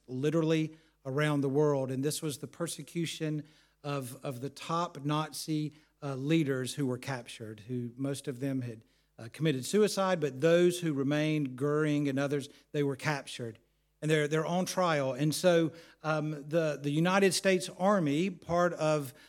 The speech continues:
uh, Army protocol is that whenever someone is arrested and they're kept in a military prison,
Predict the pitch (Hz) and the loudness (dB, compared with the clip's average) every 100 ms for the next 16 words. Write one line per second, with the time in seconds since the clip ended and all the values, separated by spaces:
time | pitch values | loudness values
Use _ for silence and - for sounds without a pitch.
0 | _ 143 143 165 175 165 - 214 220 196 | _ -4 0 2 4 2 2 4 4 2
1 | 160 147 143 131 147 156 147 156 135 143 | 2 2 2 2 2 2 0 -2 0 -2
2 | 143 170 185 185 185 170 131 170 170 165 | 0 2 4 4 2 0 -4 -2 0 2
3 | 156 143 135 151 151 - 151 143 135 127 | 0 -2 -2 0 -2 -2 -2 0 -2 -4
4 | - 160 156 135 139 151 147 151 139 135 | -2 -2 -2 -2 -2 0 -2 -4 -6 -2
5 | 214 165 139 143 | 0 0 -2 -4